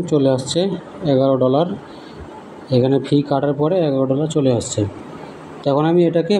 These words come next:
Binance-এ নিব। তো আমাকে যাইতে হবে ট্রান্সফারে, প্রথমে আমি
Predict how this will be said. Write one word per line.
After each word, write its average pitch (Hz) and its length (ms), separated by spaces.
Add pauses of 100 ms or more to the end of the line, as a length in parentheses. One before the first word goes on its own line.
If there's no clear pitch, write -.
Binance-এ 143 400
নিব। 110 180 (1400)
তো 143 140
আমাকে 151 200
যাইতে 156 220
হবে 165 200
ট্রান্সফারে, 147 460 (220)
প্রথমে 139 380
আমি 139 140